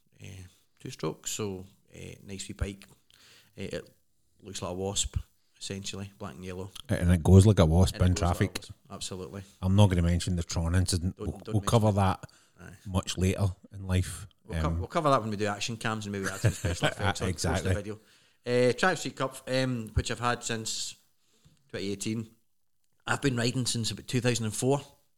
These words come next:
Speaker 1: Um, I'm not even gonna do the maths here, seventeen years, something like that. Um, but
Speaker 2: Tell the, tell the story. I know this is us going off on a tangent, but tell the story.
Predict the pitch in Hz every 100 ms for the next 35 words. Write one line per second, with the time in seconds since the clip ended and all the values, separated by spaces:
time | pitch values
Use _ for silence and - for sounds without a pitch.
0 | _ 117 113 110 107 98 98 _ 104 104
1 | 95 95 92 98 98 95 - 98 98 -
2 | 95 98 98 98 98 101 101 98 104 -
3 | _ _ _ _ - 104 101 98 95 98
4 | - - 101 - - 117 113 113 - -
5 | 113 113 104 - 90 90 95 - _ _
6 | _ _ _ _ _ _ _ _ _ _
7 | 107 107 98 90 95 87 85 90 85 85
8 | 87 - 78 82 78 - - 101 98 -
9 | 87 85 90